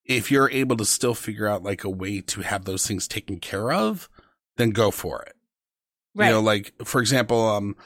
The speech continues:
Speaker 1: I have this install that I'm doing at work. I'm not gonna be available. If you can get your mom to come stay for a couple of hours, w-, and then I'll trade off with her later, then that's fine.
Speaker 2: Right.
Speaker 1: You know, as long as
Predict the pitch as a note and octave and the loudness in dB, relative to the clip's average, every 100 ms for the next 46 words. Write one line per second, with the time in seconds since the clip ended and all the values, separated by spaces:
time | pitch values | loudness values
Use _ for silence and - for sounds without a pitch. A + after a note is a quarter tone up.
0 | - - _ _ _ - B2+ B2+ B2 A2+ | -20 -20 _ _ _ 2 4 4 2 2
1 | A2 G#2 G2+ - G#2+ G2 - - - - | 0 -2 -8 -4 -2 0 -2 -4 -16 -4
2 | B2+ C#3 - G#2+ F#2 G2 F#2+ G2+ F#2+ F#2+ | 2 4 4 2 0 -2 0 -2 -2 0
3 | A2+ G2+ - G2+ G#2 G2+ G2 F2+ F#2 A#2+ | 2 2 -2 -2 -2 -2 -4 -4 -2 0
4 | G#2+ E2 - G2+ F#2+ A#2+ A#2+ G#2+ - G2 | 0 -4 -4 -4 0 -2 0 -2 -2 -2
5 | G#2 C#3 F3 C#3 G#2+ G2+ - G#2 F#2+ - | 0 2 2 2 2 -2 -4 -4 0 -2
6 | - B2+ C#3 - A2+ - G2 F2 F2 B2+ | 0 0 0 0 -2 0 -2 -4 -4 0
7 | C#3+ B2+ A2+ A2 G#2+ - - - - - | 2 4 4 2 2 -2 -6 -20 -20 -20
8 | - _ _ G2+ A2 - A#2+ A2+ G2+ F#2+ | -20 _ _ -2 -2 2 2 4 2 0
9 | - A#2 F#2+ G#2 - G2 F#2 F2 E2+ B2+ | 0 0 2 0 0 -4 -4 -4 0 2
10 | C#3+ F#2 E2 D#2+ _ _ _ _ _ _ | 2 2 -2 -6 _ _ _ _ _ _
11 | _ _ _ _ _ - A2 G#2 G2 - | _ _ _ _ _ -8 -2 -2 -2 0
12 | A2+ F2+ G1+ - - _ _ _ F3+ D#3 | 2 0 -4 -14 -20 _ _ _ -2 0
13 | A2+ G2+ F#2+ F#2+ G2 G#2+ A2+ B2+ C#3 C#3 | 2 2 2 -2 -4 -2 2 4 6 4
14 | A#2 G#2+ G#2 | 4 2 -2